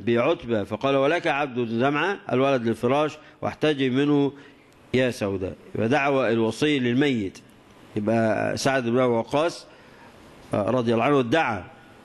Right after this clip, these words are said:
أن عتبة بن أبي وقاص أخوه، آه، كان قد وطأ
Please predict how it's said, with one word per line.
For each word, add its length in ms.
أن 180
عتبة 520
بن 160
أبي 140
وقاص 540
أخوه، 400
آه، 120
كان 360
قد 220
وطأ 260